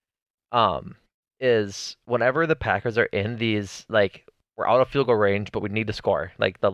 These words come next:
the la-, the final plays of the game. That's, I forget if we had one against the Jets wa-,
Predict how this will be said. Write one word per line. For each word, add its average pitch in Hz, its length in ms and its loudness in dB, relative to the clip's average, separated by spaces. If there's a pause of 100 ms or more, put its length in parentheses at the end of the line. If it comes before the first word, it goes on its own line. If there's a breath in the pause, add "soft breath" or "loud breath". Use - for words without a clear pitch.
the 107 120 2
la-, 107 220 2
the 113 140 0
final 131 300 2
plays 123 260 0
of 110 80 -4
the 104 60 0
game. 95 400 -2 (640 soft breath)
That's, - 400 -2 (160)
I 123 80 0
forget 143 320 0
if 170 100 -4
we 139 80 -4
had 120 120 2
one 120 160 2
against 113 200 0
the 110 60 -4
Jets 110 260 0
wa-, 95 160 -4